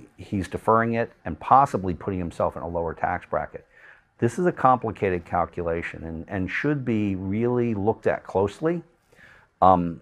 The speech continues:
and many times, many times, it'll actually determine when you sell. If you're gonna sell on December thirty-first, you're gonna sell on January first.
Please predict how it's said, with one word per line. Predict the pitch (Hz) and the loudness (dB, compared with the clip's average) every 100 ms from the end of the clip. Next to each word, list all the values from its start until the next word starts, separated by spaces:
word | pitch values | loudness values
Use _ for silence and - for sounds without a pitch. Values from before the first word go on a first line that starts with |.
| - | -2
and | 101 | 2
many | 110 143 160 | 4 4 2
times, | - 123 123 90 82 - | 2 2 2 0 -6 -8
many | 95 107 127 139 107 | -2 2 2 2 0
times, | - 85 78 73 73 - | -2 -4 -4 -6 -18 -4
it'll | 107 120 139 120 _ 113 | 0 2 0 -6 _ -2
actually | 123 127 - 107 | 0 0 -2 -4
determine | 87 87 - 131 131 104 85 78 | -4 -8 -6 0 2 2 -2 -4
when | 87 104 110 | -2 0 0
you | 95 | -2
sell. | - - 120 - - _ _ - _ | -2 0 2 0 -12 _ _ -20 _
If | 85 85 | -6 -2
you're | 107 | 0
gonna | 123 | 0
sell | 117 131 123 | 2 2 2
on | 104 | 2
December | 95 117 113 | -2 0 0
thirty-first, | 101 95 87 - 135 110 - | 0 -2 0 4 6 4 0
you're | 92 | -6
gonna | 95 | -6
sell | 90 110 | -2 0
on | 90 | 0
January | 85 104 98 85 71 | -2 -4 -2 -4 -4
first. | - 60 - | -6 -8 -12